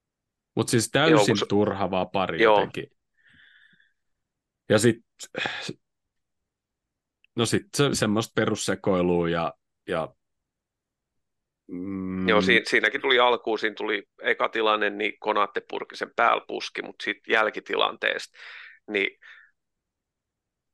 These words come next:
Speaker 2: siihen Vapariin oli niinku valmistauduttu, mut sit sen purun jälkeen, niin siellä tapahtuu monella monta tavalla, et se, se meni niinku,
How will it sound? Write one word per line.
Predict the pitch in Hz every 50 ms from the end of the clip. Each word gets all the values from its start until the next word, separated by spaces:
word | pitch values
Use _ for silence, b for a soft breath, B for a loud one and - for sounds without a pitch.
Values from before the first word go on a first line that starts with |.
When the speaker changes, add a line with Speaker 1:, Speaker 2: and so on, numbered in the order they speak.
| _ _ _ _ _ _ _ - -
Speaker 2:
siihen | - 127 117 113 117
Vapariin | 131 143 139 - 147 127 117 113 110 107 101 92
oli | 107 107 104 104 101
niinku | 101 101 98 - 107 101
valmistauduttu, | 113 120 117 110 107 104 101 92 - - - 98 98 95 98 95 - - 101
mut | 95 -
sit | - 104 101 -
sen | - - 104 -
purun | - 135 131 127 127 107 101
jälkeen, | 101 101 101 98 90 - - 95 98 98 95 101
niin | 104 98 - - _ _ _ _ _ _ _ _ _ -
siellä | - 123 110 104
tapahtuu | - 104 - - - - - - 120 107
monella | 104 113 120 123 117 113 107 104 98 101 98
monta | 95 101 107 104 104 98 - - - - - _ _ _ _ -
tavalla, | 110 104 107 101 98 - - - 101
et | 107 - -
se, | - 110 - B B B B B B B
se | - -
meni | 104 120 135 143 143 131
niinku, | 117 107 - 110 -